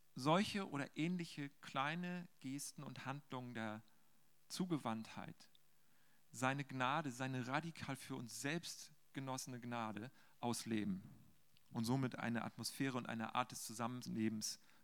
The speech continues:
gestalten. Die unangenehmen Stellen, da müssen wir dann doch noch mal das ein bisschen ausklammern. Ich will nur den Hinweis geben, diese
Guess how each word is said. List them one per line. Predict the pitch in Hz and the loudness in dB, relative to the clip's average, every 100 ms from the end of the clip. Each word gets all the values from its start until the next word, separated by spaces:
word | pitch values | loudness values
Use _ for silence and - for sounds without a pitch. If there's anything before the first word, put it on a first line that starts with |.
| - | -6
gestalten. | 117 - 104 98 - - - - - - - - - - - - - - - - - - - - - - - - - - - - - - - - - - - - | -2 2 4 2 -2 -8 -12 -20 -20 -20 -20 -20 -20 -20 -20 -20 -20 -20 -20 -20 -20 -18 -16 -16 -16 -18 -20 -20 -20 -20 -20 -20 -20 -20 -20 -20 -20 -20 -10 0
Die | 143 131 - - | 2 2 -6 2
unangenehmen | 185 208 196 180 175 175 | 8 10 10 8 8 8
Stellen, | - - 170 180 208 220 - - - - - - - - | 6 6 6 6 4 0 -6 -20 -20 -20 -20 -20 -6 4
da | 147 160 - | 4 4 0
müssen | 147 165 165 | 2 2 2
wir | 151 | 2
dann | 143 | 4
doch | 151 165 | 2 4
noch | 160 | 2
mal | 160 147 147 147 | 4 4 2 -2
das | 143 135 | -2 -2
ein | 151 | 0
bisschen | - 202 - 180 | 2 4 4 2
ausklammern. | 147 156 - 151 151 147 | 4 2 4 2 2 -2
Ich | - - | -8 -4
will | 139 156 | 0 2
nur | 160 | 4
den | 156 | 2
Hinweis | 143 175 151 - | 2 4 4 2
geben, | - 143 143 143 - - - - - - - - - - - - - - - | 0 0 0 -6 -12 -20 -20 -20 -20 -20 -20 -20 -20 -20 -20 -20 -20 -20 -10
diese | 143 143 135 131 | 0 2 4 2